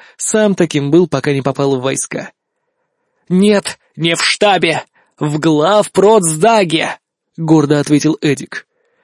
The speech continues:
"Снабжать продовольствием голодающих рабочих. Что может быть достойнее? Я руководил отделом статистики". В углу вагона зашевелились душегубы. На самом деле эти дюжи и сельские парни никого ни разу не убили.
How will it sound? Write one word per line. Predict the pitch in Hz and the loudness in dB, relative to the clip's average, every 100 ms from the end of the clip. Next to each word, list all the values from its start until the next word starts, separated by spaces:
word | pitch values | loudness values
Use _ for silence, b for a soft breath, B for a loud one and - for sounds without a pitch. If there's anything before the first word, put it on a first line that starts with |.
| _ | _
"Снабжать | - 196 185 160 220 - | -2 0 0 2 0 0
продовольствием | 185 180 175 233 - 202 202 190 | 0 2 2 2 2 2 2 2
голодающих | 196 180 220 190 - - | 2 2 2 2 2 2
рабочих. | 214 185 214 - 135 - B - | 2 4 2 0 -8 -14 B -6
Что | - 277 294 | -2 2 4
может | 254 240 247 | 4 4 4
быть | 240 | 2
достойнее? | 220 - - 226 135 110 113 _ b b b | 0 0 2 2 0 -8 -18 _ b b b
Я | 165 170 156 | -2 0 0
руководил | 175 180 180 175 185 - | 2 2 2 2 2 0
отделом | 196 160 135 202 196 175 | -4 -4 0 2 4 2
статистики". | - 190 240 - 180 - 151 - _ _ _ _ _ _ _ _ _ | -2 0 0 0 -4 -4 -6 -8 _ _ _ _ _ _ _ _ _
В | - 143 | -4 0
углу | 170 247 285 | 2 4 4
вагона | 190 170 233 226 | 4 2 2 4
зашевелились | 190 156 175 151 151 151 | 2 2 2 2 2 2
душегубы. | 143 143 143 135 143 165 175 _ _ _ _ _ _ | 0 -2 -2 -4 -8 -8 -20 _ _ _ _ _ _
На | 156 208 | -2 0
самом | - 339 262 | 2 2 4
деле | 226 262 214 | 4 4 4
эти | 196 | 2
дюжи | 190 226 202 180 | 2 2 4 2
и | |
сельские | - 214 - 175 | 2 0 2 0
парни | 160 240 202 | 0 0 2
никого | 185 185 185 202 | 2 2 2 4
ни | 185 | 2
разу | 151 170 147 | 2 2 0
не | 139 | 0
убили. | 143 131 143 - - | -2 -2 -4 -6 -12